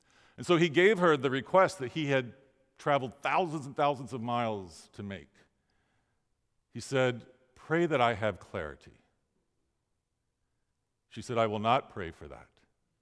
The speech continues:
Clarity is the last thing you are clinging to, and you have to let go of that as well.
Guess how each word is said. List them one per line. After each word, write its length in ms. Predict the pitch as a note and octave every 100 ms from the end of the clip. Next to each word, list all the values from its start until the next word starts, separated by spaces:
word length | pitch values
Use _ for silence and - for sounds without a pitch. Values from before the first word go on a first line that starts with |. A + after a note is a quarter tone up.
| _ _ _ _ _ _ _ _ _ _ _
Clarity 420 | D#3+ D#3+ E3 D#3
is 140 | D3
the 120 | - A#2+
last 300 | B2+ C3 -
thing 140 | B2+
you 120 | B2
are 100 | A#2
clinging 360 | G#2+ C3 B2 A#2
to, 340 | - A2+ G2+ G#2
and 80 |
you 80 | A2+
have 180 | G#2+ G#2+
to 80 | A2
let 240 | G2+ G2+
go 200 | G#2+ F#2+
of 240 | F#2+ F2 E2
that 260 | F2 F2
as 260 | E2+ E2 D2
well. 380 | D#2+ E2 B1+